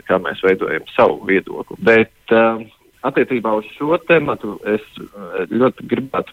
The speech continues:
piesaukt, eh, pie Satorī nesen publicētu Olgas Procevskas rakstu, kas saucās, eh, Laiki mainās, laiki jūg, kur viņa savukārt norāda, ka šajā te radikalizācijas,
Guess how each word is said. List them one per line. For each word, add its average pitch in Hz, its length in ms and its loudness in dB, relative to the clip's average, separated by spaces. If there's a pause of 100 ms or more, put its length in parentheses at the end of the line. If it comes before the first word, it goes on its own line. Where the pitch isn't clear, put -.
piesaukt, - 640 -2
eh, 82 240 -2 (380)
pie 98 180 -2 (300)
Satorī 107 500 2
nesen 98 400 -6
publicētu 95 800 -2
Olgas 113 440 0
Procevskas - 680 -2 (320)
rakstu, - 480 -2
kas - 180 -20
saucās, - 520 -6
eh, - 240 -6
Laiki 95 460 2
mainās, 95 460 -2
laiki 113 460 0
jūg, 127 320 0 (680)
kur - 200 0
viņa 139 200 2
savukārt 120 440 4
norāda, 110 540 0
ka 107 180 -8 (280)
šajā 123 380 -6 (160)
te 120 160 0 (880)
radikalizācijas, 101 1200 -2